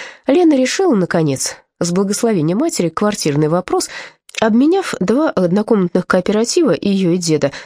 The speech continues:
на трёхкомнатный и забрав к себе деда. Соломон теперь ходил с палочкой, слышал плохо, а соображал того хуже. Обмен привёл Лену снова на Волхонку зил по соседству с матерью. Колю повысили в должности и избрали парторгом.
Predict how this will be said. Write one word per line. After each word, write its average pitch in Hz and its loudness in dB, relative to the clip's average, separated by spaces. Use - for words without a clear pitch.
на 254 2
трёхкомнатный 147 -2
и 202 0
забрав 220 0
к - -10
себе 180 0
деда. 139 -2
Соломон 196 2
теперь - -2
ходил 143 -2
с - -6
палочкой, 226 -2
слышал 175 -2
плохо, 160 -2
а 170 -2
соображал 147 0
того 185 0
хуже. 185 -2
Обмен 330 2
привёл 254 2
Лену 247 2
снова 269 0
на 151 0
Волхонку 185 0
зил 302 0
по 226 -2
соседству 220 0
с - -4
матерью. - -2
Колю 359 2
повысили 202 0
в 151 -2
должности 208 0
и 147 0
избрали 175 0
парторгом. 180 -2